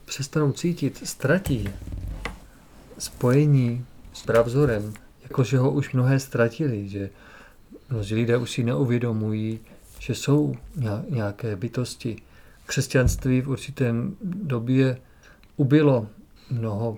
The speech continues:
těchto jemných spojení národů s vysokými bytostnými služebníky, protože se k nim dost-, dostalo vyšší poznání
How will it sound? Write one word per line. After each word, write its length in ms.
těchto 280
jemných 320
spojení 560
národů 580
s 120
vysokými 440
bytostnými 600
služebníky, 760
protože 640
se 180
k 80
nim 100
dost-, 300
dostalo 640
vyšší 420
poznání 920